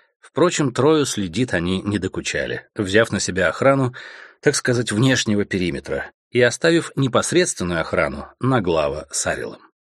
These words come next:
«Вот и наше солнышко встало!» Добро, но несколько ехидно улыбнулся Глав, когда Трой выбрался из своего шатра. Но тот молча протопал к колодцу и, ловко закинув ведро в его зев, споро вытянул его обратно.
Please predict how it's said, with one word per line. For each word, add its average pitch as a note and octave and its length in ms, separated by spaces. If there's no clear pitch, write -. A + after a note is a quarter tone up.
«Вот G3 400
и A3+ 60
наше G#3+ 380
солнышко G#2+ 760
встало!» E2 680
Добро, G3+ 480
но G3+ 140
несколько G3 480
ехидно C3 680
улыбнулся A2 640
Глав, G2+ 480
когда G2 340
Трой D3 340
выбрался A2+ 600
из - 180
своего F2+ 300
шатра. - 560
Но D3+ 180
тот F#3+ 240
молча C3 380
протопал A2 500
к - 120
колодцу E3+ 540
и, C3+ 160
ловко D3 380
закинув A#2 540
ведро G#2+ 520
в F2 60
его E2 260
зев, C3 360
споро - 500
вытянул C3 460
его D#2+ 400
обратно. - 560